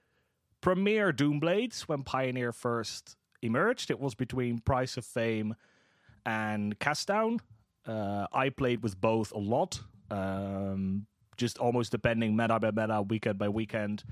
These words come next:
which one of the two I was running. And if I didn't know, I just ran one of each, because that's what control players do with their decks. Um, and that card was really good, and honestly still is.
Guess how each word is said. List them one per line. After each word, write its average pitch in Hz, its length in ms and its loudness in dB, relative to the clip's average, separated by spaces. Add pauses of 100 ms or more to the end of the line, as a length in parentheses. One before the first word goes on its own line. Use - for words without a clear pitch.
(560)
which 117 360 -2
one 120 180 2
of 110 60 -4
the 117 80 -4
two 117 240 2
I 113 60 4
was 107 180 -2
running. 160 340 0 (240)
And 107 100 -2
if 104 100 -2
I 107 60 0
didn't 104 200 0
know, 104 200 2
I 120 60 2
just 92 180 -6
ran 101 140 2
one 95 140 0
of 92 100 -2
each, - 280 -4 (200)
because - 380 -10
that's - 200 -8
what 95 120 -2
control 98 260 -4
players 90 300 -6
do 95 120 -2
with 107 120 -2
their 110 120 -2
decks. 131 280 -4 (800)
Um, 135 800 2 (1120)
and 143 340 2
that 160 220 2
card 214 480 2 (160)
was 120 400 0
really 285 220 0
good, 285 340 0 (280)
and 147 140 -2 (420)
honestly 185 600 0
still 131 380 0
is. 90 420 -10